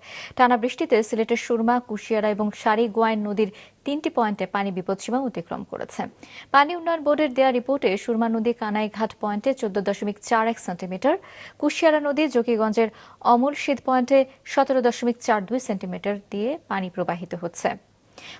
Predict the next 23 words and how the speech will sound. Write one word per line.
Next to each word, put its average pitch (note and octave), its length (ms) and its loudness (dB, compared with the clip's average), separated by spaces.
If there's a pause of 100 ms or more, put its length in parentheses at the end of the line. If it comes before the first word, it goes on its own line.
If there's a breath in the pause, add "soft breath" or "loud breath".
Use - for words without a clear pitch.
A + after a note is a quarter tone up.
গত C4+ 140 8
চব্বিশ D4 440 0
ঘন্টায় A#3+ 300 0
সিলেটে A#3+ 360 2
উনিশ B3+ 280 -2
দশমিক A#3+ 400 0
শূন্য B3 260 2
দুই B3 160 2
মিলিমিটার A3 540 2 (300 loud breath)
বৃষ্টি G#3+ 440 0
রেকর্ড F3+ 320 -2
করা D#3+ 280 -2
হয়েছে। D3+ 320 -2 (380 soft breath)
চার G#3+ 220 4
উপজেলায় G3+ 520 0
মোট C4+ 200 -2
একশো A#3 180 0
সাতান্নটি C4 540 0
আশ্রয়কেন্দ্র G#3+ 680 0 (300 loud breath)
খোলা F#3 240 2
হয়েছে। F#3+ 380 0
এরই D4+ 120 0
মধ্যেই B3+ 420 2